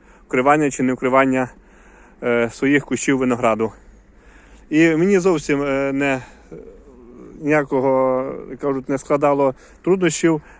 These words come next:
е, це все вкрити. Так як ви знаєте, я всю свою ділянку, все, все повністю був, е, перекопав, весь виноградник, ось весь сад, він зараз під гарним таким снігом. І все повністю, кожен клаптик,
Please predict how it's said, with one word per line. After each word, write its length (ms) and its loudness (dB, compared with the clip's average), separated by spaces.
е, 160 -2
це 240 2
все 420 2
вкрити. 460 0
Так 220 0
як 160 0
ви 260 4
знаєте, 360 0
я 120 4
всю 300 -4
свою 260 0
ділянку, 480 0
все, 220 0
все 240 0
повністю 520 0
був, 260 0
е, 500 0
перекопав, 720 4
весь 220 2
виноградник, 600 2
ось 220 0
весь 180 0
сад, 300 4
він 100 -2
зараз 360 0
під 100 0
гарним 360 2
таким 220 -2
снігом. 400 2
І 60 -6
все 240 2
повністю, 680 2
кожен 300 0
клаптик, 460 0